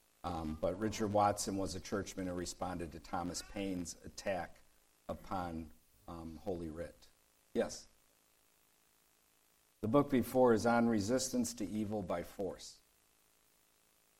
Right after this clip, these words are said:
Ilyin. I L Y I N, I think. At least it's not French, right?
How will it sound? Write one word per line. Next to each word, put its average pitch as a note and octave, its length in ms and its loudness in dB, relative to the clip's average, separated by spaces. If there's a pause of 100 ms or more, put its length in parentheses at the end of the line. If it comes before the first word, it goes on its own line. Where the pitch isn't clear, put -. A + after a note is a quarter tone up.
(580)
Ilyin. F#2+ 400 0 (880)
I A2+ 320 6
L G#2 460 2 (220)
Y G2+ 440 4
I G2 400 -2
N, E2 280 -8 (480)
I E2 60 -8
think. D#2+ 340 -12 (2250)
At B2 80 6
least D3 220 6
it's C3 160 0
not G#2+ 180 4
French, - 440 -2
right? G2+ 280 -2